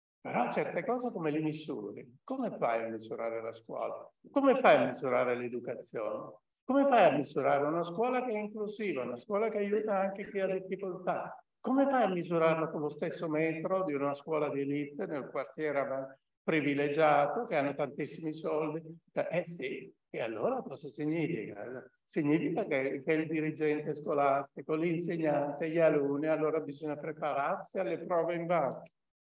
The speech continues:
Allora l'obiettivo non è più formare l'essere umano, la donna e l'uomo di domani, che sia stabile, che sia critico, che sia in grado di, di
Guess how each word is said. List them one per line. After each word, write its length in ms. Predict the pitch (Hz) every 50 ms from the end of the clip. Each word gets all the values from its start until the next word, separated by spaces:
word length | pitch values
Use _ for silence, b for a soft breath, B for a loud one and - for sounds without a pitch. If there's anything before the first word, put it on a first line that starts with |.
| _
Allora 260 | - 151 143 147 170 170
l'obiettivo 580 | 156 160 156 156 156 156 156 196 190 175 -
non 240 | 143 139 151 190 254
è 180 | 294 285 226 -
più 480 | - - - 165 151 147 147 135 147 -
formare 760 | 143 135 127 131 131 127 131 131 131 127 131 123 - - - _ _ _ _ _ _ - -
l'essere 560 | - 170 156 143 143 - - - 143 123 120
umano, 640 | 123 123 117 120 120 113 113 110 107 110 110 113
la 100 | 117 120
donna 440 | 120 123 131 139 139 139 131 127 127
e 60 | 123
l'uomo 760 | 123 123 127 131 131 131 131 131 131 131 127 131 - - - -
di 140 | - - 143
domani, 640 | 120 135 127 127 127 123 123 123 123 123 123 120 -
che 120 | 143 127
sia 240 | - - 147 131 117
stabile, 640 | - - - 123 117 117 113 113 110 117 123 127 131
che 120 | 131 147
sia 300 | 139 - - 143 127 -
critico, 640 | - - 123 123 123 120 120 123 123 139 131 135 139
che 140 | - - 147
sia 180 | - - 180 165
in 140 | 143 143
grado 420 | 135 135 135 135 139 143 135 139 135
di, 160 | 135 135 127
di 220 | 135 143 139 -